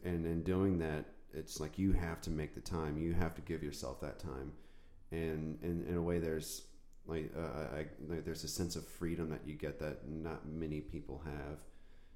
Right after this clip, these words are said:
Even if there's not a lot of money or stability into it, at least you have a say-so in creating your own opportunities that can potentially be fruitful, like, down the road.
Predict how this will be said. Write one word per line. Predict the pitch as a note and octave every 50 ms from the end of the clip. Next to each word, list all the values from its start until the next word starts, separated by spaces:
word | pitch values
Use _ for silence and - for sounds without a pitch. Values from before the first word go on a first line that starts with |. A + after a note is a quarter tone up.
| - -
Even | - F#2+ F#2 F#2
if | F#2 F2 -
there's | F#2 E2+ E2 -
not | F2 E2 E2
a |
lot | D#2+ D#2 D2+
of | D2 D2
money | D#2 D#2+ D#2+ D#2+ D#2
or | D2+ D2+
stability | - - E2 D2 D#2+ E2 F2+ E2+ D#2+ D#2
into | D2+ D2 - - D#2+ D#2
it, | D#2+
at | D2+ D2+ D2
least | D#2 E2 E2 - - -
you | E2+ E2
have | D#2+ E2+ D#2+ D#2 D#2
a | D#2
say-so | - - D#2 D2 D2+ D2+ - - D#2 D2+ D2 D2 D2+ D2+ - - - - - - - - - - - - -
in | F2 F2 E2+
creating | - - F2+ F2 E2 E2 D#2+ D#2+ D#2+
your | D#2 D#2 C2+
own | D#2+ D#2+ D#2 D#2+ D#2+ B1
opportunities | C2+ D#2 D#2 - - - F2 D#2 D2+ D2+ D2+ D2+ D#2
that | D2+ D2 -
can | - D#2+ D#2 E2 D#2+ -
potentially | - - - - E2+ D2+ - D#2 D2+
be | D#2 D2+ C#2 C#2 D2+ - -
fruitful, | - E2 - - - - A#1+ C2+ D#2+ - - - - - - - -
like, | - - - - - -
down | E2+ D2 C#2 -
the | - - C#2
road. | C2 - - -